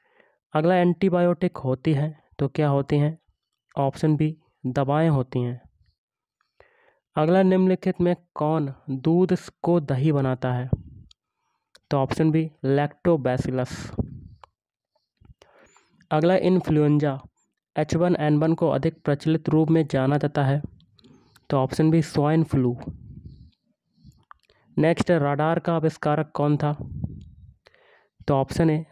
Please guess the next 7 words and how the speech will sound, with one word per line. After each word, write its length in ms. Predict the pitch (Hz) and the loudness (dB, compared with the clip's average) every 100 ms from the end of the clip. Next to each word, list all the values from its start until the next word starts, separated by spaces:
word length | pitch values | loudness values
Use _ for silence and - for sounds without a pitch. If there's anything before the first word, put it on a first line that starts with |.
| - | -4
रॉबर्ट 560 | 139 143 143 165 165 165 | -2 0 0 0 0 -2
वाटसन। 600 | 127 131 127 - 131 123 - - - - _ _ _ _ - _ _ _ _ _ - | -2 -4 -6 -6 -6 -6 -14 -20 -20 -20 _ _ _ _ -20 _ _ _ _ _ -4
अगला 280 | 151 170 196 | 0 2 4
है, 100 | 202 | 4
मनुष्य 400 | 170 180 - 190 | 4 2 0 0
में 120 | 185 - _ _ _ _ _ _ _ _ _ _ _ 170 | -2 -6 _ _ _ _ _ _ _ _ _ _ _ -4
एफलाटोक्सिन 1000 | 175 160 139 135 170 165 - - 175 | -2 -2 -2 -2 -2 -4 -6 -2 -2